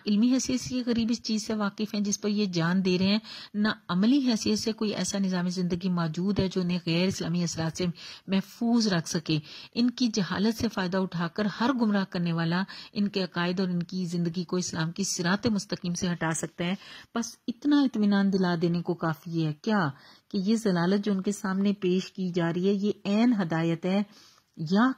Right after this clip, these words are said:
कम अज़ कम इस्लाम के मुखालिफ नहीं है। इसके बाद जिस चाहे रास्ते पर उन्हें भटका ले जा सकते हैं,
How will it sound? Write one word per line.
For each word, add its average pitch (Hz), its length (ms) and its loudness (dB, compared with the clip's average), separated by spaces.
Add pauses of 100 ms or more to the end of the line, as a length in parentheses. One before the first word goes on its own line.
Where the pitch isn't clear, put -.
कम 208 160 2
अज़ 196 120 -2
कम 185 160 -2
इस्लाम 170 320 -2
के 196 140 -6
मुखालिफ 202 640 0
नहीं 156 360 2
है। 143 140 -2 (460)
इसके 226 220 -2
बाद 214 300 0
जिस 226 260 -2
चाहे 233 300 0
रास्ते 247 300 0
पर 220 160 -4
उन्हें 208 220 0
भटका 190 320 0
ले 185 120 2
जा 175 180 0
सकते 175 340 -4
हैं, 160 220 0